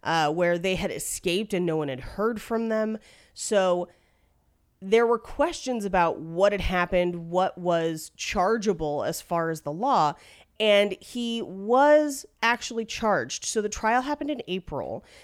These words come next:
Uh, sentencing is happening this month, like, within a week. Uh, that's why I was like, "We should cover this now"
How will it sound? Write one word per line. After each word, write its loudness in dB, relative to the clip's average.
Uh, 2
sentencing -2
is 0
happening 0
this -4
month, -6
like, -6
within -4
a -2
week. -12
Uh, 2
that's -2
why 4
I 4
was 0
like, -4
"We -2
should -10
cover 0
this -8
now" -6